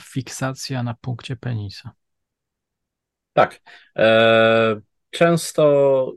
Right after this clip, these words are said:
Speaker 2: już w dzieciństwie zaczął kłuć, e, swojego członka kolcami i w którymś momencie przejawia się fantazja kastracji, czyli usuwanie po prostu swoich genitali i doszło do spotkania,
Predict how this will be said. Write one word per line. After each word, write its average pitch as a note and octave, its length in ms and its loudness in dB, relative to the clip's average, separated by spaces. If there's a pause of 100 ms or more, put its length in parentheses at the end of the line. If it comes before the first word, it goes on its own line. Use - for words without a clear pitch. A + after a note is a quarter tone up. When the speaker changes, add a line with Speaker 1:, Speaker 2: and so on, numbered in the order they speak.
(120)
Speaker 2:
już C3 320 -10
w A#2 120 -8
dzieciństwie C3 540 -4
zaczął G#2+ 640 0
kłuć, - 560 -10 (100)
e, G#2 220 -4
swojego G#2 360 -2
członka G#2 460 -4
kolcami B2+ 680 -2 (1500)
i C#3+ 100 -4
w - 60 -8
którymś F3 300 4
momencie C#3 380 0
przejawia B2 540 0
się B2 180 -6
fantazja A2 640 -2
kastracji, F2 720 -4 (420)
czyli B2 460 2
usuwanie A#2+ 720 -2
po A2+ 140 -6
prostu - 260 -12
swoich G#2+ 420 -6
genitali G#2+ 760 -2 (500)
i G#2+ 160 -10
doszło D#3+ 360 2
do C#3 140 2
spotkania, G#2+ 840 0